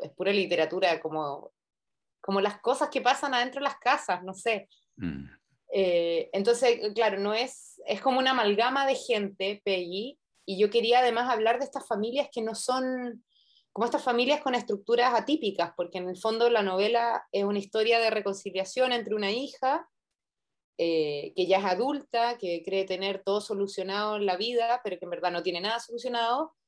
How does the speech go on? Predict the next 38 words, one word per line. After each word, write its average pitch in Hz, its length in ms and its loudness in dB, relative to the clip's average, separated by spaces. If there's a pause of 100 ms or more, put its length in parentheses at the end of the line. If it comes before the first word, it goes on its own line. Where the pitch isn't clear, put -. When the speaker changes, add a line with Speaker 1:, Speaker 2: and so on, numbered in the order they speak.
(260)
Speaker 1:
y 170 140 0
este 202 160 2
padre, 262 640 4
que 202 80 -2
la 185 160 0
crió 185 260 0
como 196 240 -4
padre 190 240 0
soltero, 233 800 -4
en 190 120 -4
una 185 200 0
época 190 320 2
donde 170 320 -2
no, 151 720 -8 (160)
donde 165 300 0
no, 165 160 -4
no, 151 640 -4
eso 190 220 -2
no 175 100 -2
se 175 120 -4
estilaba, 202 460 2
¿no 190 80 -2
es 190 100 -8
cierto? 196 360 0
Speaker 2:
Ujú. 226 80 -4
Speaker 1:
Con, - 280 -2
con 196 220 0
todo 214 140 4
lo 220 120 4
que 214 100 4
es-, 202 160 -4
eso 202 240 -4
significa, 202 580 0
porque 190 280 2
él 190 140 2
también 190 320 0
es 202 80 0
un, 180 380 -6